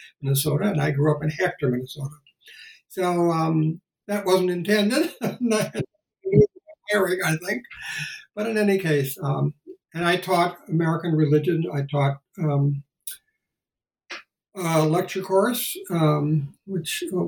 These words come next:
was fun to do. I ended up doing more administration than I had intended, chairing two departments, becoming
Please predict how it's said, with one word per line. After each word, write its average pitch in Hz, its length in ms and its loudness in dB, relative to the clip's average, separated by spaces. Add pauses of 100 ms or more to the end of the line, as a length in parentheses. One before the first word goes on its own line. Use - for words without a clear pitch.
was 156 220 0
fun 170 300 0
to 156 100 0
do. 175 400 0 (280)
I 180 240 -4
ended 175 300 2
up 170 80 -6 (140)
doing 170 200 0
more 160 220 2
administration 156 720 0
than 165 140 2
I 139 120 2
had 143 200 0
intended, 143 680 0
chairing 147 420 0
two 190 160 4
departments, 156 800 -2 (720)
becoming 156 720 -4